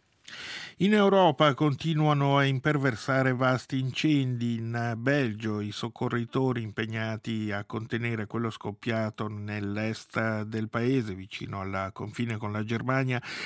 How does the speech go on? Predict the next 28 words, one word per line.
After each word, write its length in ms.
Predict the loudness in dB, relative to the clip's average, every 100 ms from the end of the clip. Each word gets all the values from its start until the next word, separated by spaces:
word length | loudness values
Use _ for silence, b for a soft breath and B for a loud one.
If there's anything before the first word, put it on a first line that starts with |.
| B
sono 320 | 0 2 4
riusciti 400 | 4 4 2 2
a 80 | 2
portare 460 | 0 -2 0 0 0
sotto 360 | -2 -2 -2
controllo 640 | -4 -4 -4 -2 -2 -2 -4
alcune 520 | -6 -4 -4 -2 -4
zone, 460 | -4 -4 -2 -4 -6
ma 160 | -6 -4
rimangono 480 | -4 -4 -2 -2
attivi 400 | -2 -6 -8 -6
diversi 640 | -6 -6 -4 -4 -6 -8 -8
focolai 680 | -2 -2 2 4 4 4 0 B B B
e 80 | 0
le 140 | 0
persone 500 | 2 0 2 2 0
che 160 | -2 0
hanno 380 | 0 0 -2 -2
dovuto 540 | -2 0 0 0 0
lasciare 460 | -2 -2 -2 -2 -2
le 200 | -8 -8
proprie 480 | -4 -2 -2 -6 -4
abitazioni 840 | -2 0 0 -2 -4 -4 -6 -6
non 320 | -2 0 2 0
sono 260 | -4 -4
ancora 400 | -6 -8 -8 -8
potute 540 | -4 -6 -6 -10 -8 -8
rientrare. 840 | -4 0 0 -2 -6 -8 -8 -10